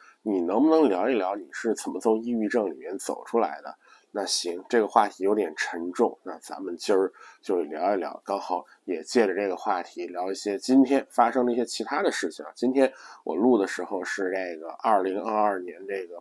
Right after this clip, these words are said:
八月十一日的星期四啊，可能播的时候会是明天或者后天。哎，你好，先把这件事情给说清楚。首先呢，我想说一下这个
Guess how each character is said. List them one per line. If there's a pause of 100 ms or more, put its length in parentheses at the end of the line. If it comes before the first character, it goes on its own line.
八
月
十
一
日
的
星
期
四 (360)
啊，
可
能
播
的
时
候
会
是
明
天
或
者
后
天。 (100)
哎，
你
好，
先
把
这
件
事
情
给
说
清
楚。 (320)
首
先
呢， (180)
我
想
说
一
下
这
个